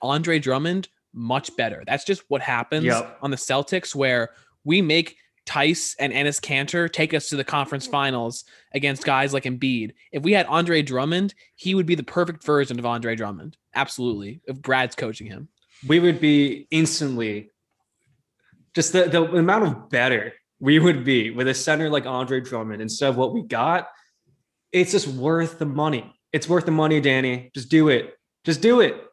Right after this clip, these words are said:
Speaker 2: Stop being a little bitch. Just make a move. That's, that's all I have to say for him. But let's look forward to these next games.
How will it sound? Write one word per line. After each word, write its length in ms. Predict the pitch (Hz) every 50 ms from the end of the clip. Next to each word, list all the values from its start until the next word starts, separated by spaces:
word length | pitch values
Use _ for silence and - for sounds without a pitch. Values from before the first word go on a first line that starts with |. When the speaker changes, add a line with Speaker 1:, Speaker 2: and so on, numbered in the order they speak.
| _ _ _
Speaker 2:
Stop 280 | - - 185 190 185 190
being 120 | 196 196
a 40 | 202
little 260 | 196 202 202 185 165
bitch. 380 | 202 214 202 - - - - - - _ _
Just 140 | - 156 156
make 120 | 208 202 190
a 40 |
move. 500 | 202 196 202 196 190 151 110 - - - _ _ _ _ _ _ _ _ _ _ _ _ _ _
That's, 220 | 139 143 139 -
that's 220 | 156 139 139 139
all 120 | 139 123 120
I 40 | 113
have 160 | 117 113 110
to 60 | -
say 200 | - - 110 107 104 _
for 120 | - 113
him. 120 | 120 131 _ _ _ _ _
But 280 | - 135 123 110 107 113
let's 180 | 143 143 -
look 160 | 190 202 196 196
forward 180 | 185 175 165 165
to 60 | 160
these 140 | 147 135 131
next 240 | 127 117 - -
games. 360 | - 113 117 117 139 - -